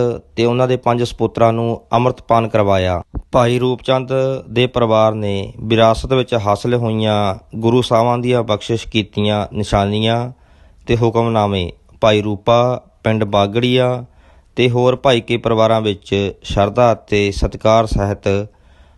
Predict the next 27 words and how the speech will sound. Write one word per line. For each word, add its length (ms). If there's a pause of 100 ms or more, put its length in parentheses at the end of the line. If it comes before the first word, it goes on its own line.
(120)
ਸੰਗਤ 340
ਦੇ 160
ਦਰਸ਼ਨਾਂ 420
ਲਈ 240
ਸੰਭਾਲ 480
ਕੇ 140
ਰੱਖੀਆਂ 340
ਹੋਈਆਂ 360
ਹਨ। 380 (680)
ਭਾਈ 180
ਰੂਪ 240
ਚੰਦ 260
ਦਾ 100
ਬੰਸ 400 (420)
ਪੰਜਾਬ 380
ਦੇ 100
ਤਕਰੀਬਨ 640
ਅਠਾਈ 340
ਪਿੰਡਾਂ 340
ਵਿੱਚ 420 (520)
ਵੱਧ 260
ਫੁੱਲ 240
ਰਿਹਾ 300
ਹੈ। 320 (600)
ਗੁਰੂ 260
ਘਰ 180
ਪ੍ਰਤੀ 500